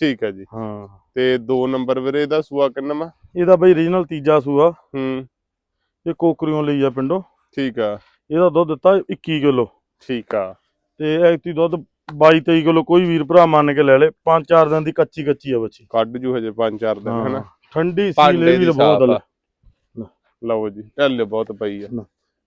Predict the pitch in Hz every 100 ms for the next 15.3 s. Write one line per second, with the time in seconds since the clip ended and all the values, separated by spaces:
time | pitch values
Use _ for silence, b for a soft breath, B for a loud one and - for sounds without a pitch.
0 | 135 156 - 165 165 160 165 165 180 -
1 | 139 196 202 190 147 170 185 156 165 156
2 | 156 151 147 135 117 _ - 131 127 113
3 | 101 95 _ _ _ _ _ 131 - 131
4 | 147 - 147 - 139 139 127 139 135 127
5 | 127 120 117 110 104 113 113 107 101 98
6 | 113 107 107 104 107 101 98 101 104 110
7 | 190 175 196 202 202 190 196 196 170 151
8 | 170 160 160 135 123 117 110 107 _ _
9 | 123 117 107 101 101 _ - _ _ _
10 | _ _ _ _ _ _ _ - - -
11 | - _ _ _ 117 110 139 175 170 175
12 | 190 156 165 170 175 165 165 165 - -
13 | 175 156 165 160 151 160 170 147 151 180
14 | 170 143 160 175 165 139 135 160 143 147
15 | 160 151 120